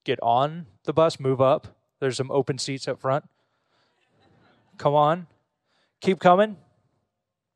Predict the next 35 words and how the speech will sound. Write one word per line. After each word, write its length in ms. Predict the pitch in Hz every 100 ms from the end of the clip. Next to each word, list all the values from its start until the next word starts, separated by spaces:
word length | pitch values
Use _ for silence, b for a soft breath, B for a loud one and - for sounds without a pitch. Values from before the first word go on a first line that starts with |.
| _ _ _ _ _ _ _ _ _ b b b b b b b b _ _ _ _ _
The 160 | 131 147
more 380 | 143 165 208
we 100 | 214
quiet 380 | 202 - 180 190
our 100 | 190
minds 540 | 175 135 127 127 123 -
and 180 | 123
think 240 | - 156 165
on 100 | 160
the 80 | 165
Word 200 | 170 170
of 140 | -
God, 440 | 123 107 107 117 -
the 140 | 120 120
more 680 | 123 127 147 170 175 185 175
the 120 | 139
Holy 300 | 135 156 156
Spirit 520 | - - 143 131 127
will 80 | 123
speak 340 | 101 - 147 -
to 120 | 143
our 140 | 120
human 380 | 107 - 156 120
spirit. 520 | 110 - 110 98 - - _ _ _ _
This 460 | 113 156 220 -
is 220 | 208 175 -
how 280 | 175 165
He 440 | 151 - 220 240 233
becomes 480 | 175 - 160 147 127
the 120 | 131
dominant 440 | 135 131 131 139
force 320 | - 139 117
in 80 | 127
our 100 | 117
lives. 520 | 113 107 95 - -